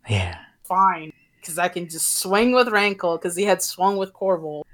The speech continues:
Speaker 1: Yeah.
Speaker 2: I was like, "I can swing with Rankle and make you sack." So I
Speaker 1: Mm-hmm.
Speaker 2: can use Rankle to hit you for three <laughs> and to make you sack your Corvold.
Speaker 1: Mm-hmm.
Speaker 2: But he just drew it, and I, oh, I got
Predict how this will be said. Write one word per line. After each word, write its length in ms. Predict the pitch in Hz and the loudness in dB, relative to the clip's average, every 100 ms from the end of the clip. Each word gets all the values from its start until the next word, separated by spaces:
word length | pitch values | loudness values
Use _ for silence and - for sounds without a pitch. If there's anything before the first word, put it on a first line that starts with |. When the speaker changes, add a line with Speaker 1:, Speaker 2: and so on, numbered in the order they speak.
| - - | -20 -4
Speaker 1:
Yeah. 240 | 110 90 92 | -2 -2 -2
Speaker 2:
I 60 | 160 | -2
was 80 | 156 | 0
like, 120 | 170 | -2
"I 80 | 175 | -2
can 140 | 156 | -4
swing 420 | - - 202 240 269 | -4 0 2 4 6
with 100 | 262 | 6
Rankle 400 | 247 233 233 190 | 6 6 2 0
and 160 | 170 175 | 0 0
make 260 | 175 185 | 0 0
you 120 | 196 | -4
sack." 600 | 185 - 180 160 - - - - _ | -2 2 2 2 -2 -14 -20 -20 _
So 140 | - 202 | 2 2
I 40 | |
Speaker 1:
Mm-hmm. 100 | 185 | 2
Speaker 2:
can 100 | 185 | 0
use 240 | 208 208 190 | -4 -4 0
Rankle 720 | 185 214 240 226 226 220 - _ _ _ _ | 4 4 2 0 0 0 -6 _ _ _ _
to 180 | - 180 | 2 2
hit 440 | 175 247 277 - | 4 4 4 2
you 100 | 277 | -4
for 220 | 277 277 | -4 -6
three 520 | 277 269 226 190 240 - - _ | -4 -4 -4 0 -2 -2 -10 _
<laughs> 220 | _ - | _ -4
and 220 | - 233 | -2 -2
to 180 | - 220 | 0 0
make 320 | 214 214 220 | 4 4 4
you 100 | 214 | 0
sack 320 | - 202 185 190 | 0 4 4 2
your 120 | 180 | -4
Corvold. 520 | - 208 185 147 151 - _ _ _ | 4 4 4 -2 -8 -10 _ _ _
Speaker 1:
Mm-hmm. 300 | 120 98 175 165 | -2 -2 -8 2
Speaker 2:
But 340 | 185 180 175 | 4 6 4
he 160 | - 208 | 0 -6
just 320 | 180 180 185 | -6 -6 -4
drew 180 | 190 202 | 2 4
it, 120 | 185 | 4
and 140 | 175 | 2
I, 220 | 170 170 156 | 2 2 2
oh, 200 | 180 180 | 4 6
I 160 | 180 | 6
got 220 | 208 180 | 6 2